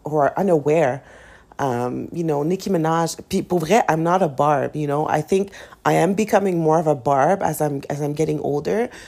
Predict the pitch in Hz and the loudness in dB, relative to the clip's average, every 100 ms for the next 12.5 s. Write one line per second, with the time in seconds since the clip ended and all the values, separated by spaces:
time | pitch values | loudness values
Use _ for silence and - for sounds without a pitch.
0 | - - 165 156 170 196 190 165 185 170 | -20 -2 2 4 4 2 0 0 2 4
1 | 170 - - 170 190 190 196 185 190 214 | 2 0 0 2 0 -2 -2 0 0 0
2 | 220 - 185 190 185 170 156 160 151 156 | 0 0 0 0 0 -2 -2 -4 -2 0
3 | 165 180 165 - 156 147 139 147 185 202 | 2 2 -2 -2 -2 -2 -2 0 -2 -4
4 | _ _ _ - _ _ _ - - - | _ _ _ -20 _ _ _ -20 -20 -20
5 | - - - 175 165 165 160 160 170 185 | -20 -6 0 4 4 2 0 0 0 0
6 | 175 156 156 156 147 139 151 151 - 196 | 0 0 2 2 0 -2 -4 -4 -2 0
7 | 202 226 220 - - - 165 160 147 165 | 0 0 -4 -18 -20 -4 0 0 2 2
8 | 170 165 - 160 151 143 139 135 147 139 | 4 0 -2 0 2 2 0 -2 0 4
9 | 127 127 - - - - 147 156 151 151 | 2 0 -4 -20 -20 -10 -2 2 2 2
10 | 151 - 143 139 139 139 139 123 123 120 | -2 0 2 2 2 0 0 0 2 -2
11 | 113 113 - - 139 147 151 156 151 160 | -4 -6 -12 -4 0 0 0 -2 -4 -4
12 | 147 147 143 147 | -2 -2 0 2